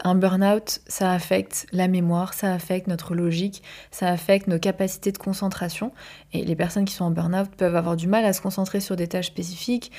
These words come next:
peuvent avoir, euh, des, des oublis, un ralentissement cognitif. Et donc, c'est pas évident de mener une réflexion, de résoudre des problèmes, de trouver des solutions, de penser de manière créative, de prendre des décisions.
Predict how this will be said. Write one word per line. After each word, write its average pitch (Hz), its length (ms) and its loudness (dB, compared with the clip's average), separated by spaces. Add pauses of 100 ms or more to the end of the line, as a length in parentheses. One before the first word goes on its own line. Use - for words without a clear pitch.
(240)
peuvent 180 180 2
avoir, 185 360 4
euh, 170 100 2
des, 180 180 0
des 180 260 -4
oublis, 233 380 2 (360)
un 170 180 2
ralentissement 208 640 2
cognitif. 196 640 0 (400)
Et - 40 -6
donc, 202 200 0
c'est 196 120 -4
pas 196 140 2
évident 202 420 2
de 196 100 2
mener 185 220 4
une 190 80 4
réflexion, 214 720 -2
de 202 80 0
résoudre 185 300 0
des 180 100 -2
problèmes, 202 480 2
de 175 80 -4
trouver 208 400 0
des 190 140 4
solutions, 190 580 -2 (340)
de 202 60 4
penser 202 320 2
de - 20 4
manière 185 300 2
créative, 190 560 -4
de 180 80 -2
prendre 220 320 0
des 208 80 2
décisions. 196 500 -2